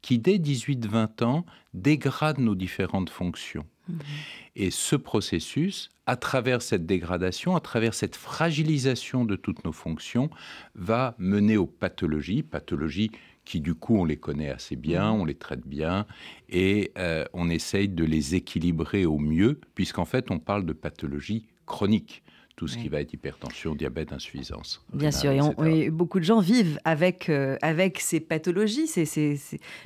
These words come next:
Speaker 2: bien sûr, on ne vit, on vit moins bien que si on n'avait pas toutes ces pathologies, forcément. Et je rappelle que vous êtes, vous l'avez dit vous-même, c'est un sujet que vous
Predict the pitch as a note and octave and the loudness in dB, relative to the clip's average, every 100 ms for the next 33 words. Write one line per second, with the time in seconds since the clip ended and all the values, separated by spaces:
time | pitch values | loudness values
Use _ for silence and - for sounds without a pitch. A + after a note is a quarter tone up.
0 | - E3+ A3+ F3+ D#3+ E3+ - - D#3 E3+ | -4 0 4 4 4 2 -2 -2 2 4
1 | F3 F3 E3 F#3+ F#3 D#3+ E3+ D3+ D3 D3 | 4 4 4 4 2 0 -2 -2 0 2
2 | D3 D3 E3 D#3 - D3 C#3+ C#3+ C#3+ D#3 | 2 2 0 -2 -4 -2 -2 -2 -2 -2
3 | A3+ D4+ E3+ - F3+ C4 - - - - | -2 -4 -4 -2 0 0 -4 -12 -18 -4
4 | - F3+ E3+ D#3+ E3+ D4+ D4 G3 F3 F3+ | 4 6 6 2 0 0 2 0 2 2
5 | G3+ - - D#3 D3 D#3 F3 G3 G#3 C4 | 0 -2 -6 0 2 2 0 0 2 2
6 | - E3+ D#3 D#3 F#3+ F#3+ D3 C3+ | 2 0 0 2 2 2 0 -2